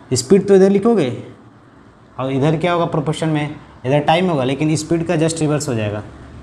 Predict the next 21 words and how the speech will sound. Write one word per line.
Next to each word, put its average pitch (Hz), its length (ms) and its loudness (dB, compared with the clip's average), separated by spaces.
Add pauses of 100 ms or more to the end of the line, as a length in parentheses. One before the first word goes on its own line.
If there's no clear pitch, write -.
पहले 135 220 2 (160)
एट 160 160 -2
था, 160 240 0
बाद 139 200 0
में 135 140 -4
फ़ोर्टी, 127 260 -2
तो 120 100 -2
पहले 120 220 0
फ़ोर्टी 127 360 -2
कर 143 140 0
लेंगे, 120 420 0 (880)
फिर 143 260 0
एट 147 300 0
और 127 140 -4
वहाँ 127 180 -2
पे 143 100 -6
क्या 147 160 -4
हो 131 80 -2
जाएगा, 120 300 -2 (200)
four 139 200 0
hours। 127 420 -2